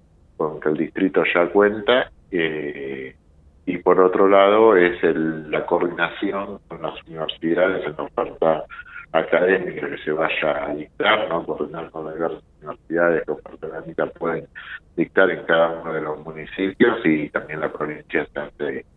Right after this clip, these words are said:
cargo de los costos que genera el dictado de esa, de esa oferta,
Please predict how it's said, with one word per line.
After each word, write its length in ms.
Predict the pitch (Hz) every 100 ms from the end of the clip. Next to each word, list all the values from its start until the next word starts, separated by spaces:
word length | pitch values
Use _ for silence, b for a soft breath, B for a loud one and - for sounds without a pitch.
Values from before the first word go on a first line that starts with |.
| _ - -
cargo 520 | - 80 78 80 80 73
de 500 | 73 71 67 65 64
los 140 | 67 67 - -
costos 480 | - 80 - 78 -
que 160 | - 67
genera 420 | 90 71 - 69
el 100 | 65
dictado 580 | - - 69 69 69 67
de 120 | 65
esa, 340 | 65 - 64 - _ _ _ -
de 80 |
esa 160 | 71 73
oferta, 400 | - 78 67 -